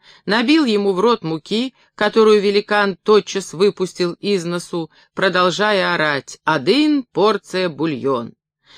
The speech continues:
Наконец человек в красном мундире выхватил шпагу и вонзил ее в грудь Али египтянина. Рыжий прокричал: «Один порция бульон», вынул из раны шпагу и медленно ее проглотил.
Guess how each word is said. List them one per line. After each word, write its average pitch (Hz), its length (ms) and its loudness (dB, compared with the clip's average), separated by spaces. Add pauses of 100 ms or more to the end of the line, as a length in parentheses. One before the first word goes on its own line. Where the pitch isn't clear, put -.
(120)
Наконец 269 500 0
человек 214 480 -2
в - 80 -20
красном 220 440 -4
мундире 165 520 -2
выхватил 165 540 -4
шпагу 220 640 -2
и 190 120 0
вонзил 165 540 -2
ее 202 240 -2
в 139 140 -14
грудь 147 440 -6
Али 156 340 -4
египтянина. 123 920 -8 (440)
Рыжий 254 480 0
прокричал: 185 800 -2
«Один 175 420 0
порция 147 540 -2
бульон», 151 640 -2 (300)
вынул 196 480 0
из 156 260 -6
раны 143 400 -2
шпагу 233 760 -2 (120)
и 165 120 0
медленно 233 680 -2
ее 160 400 -6
проглотил. 139 840 -8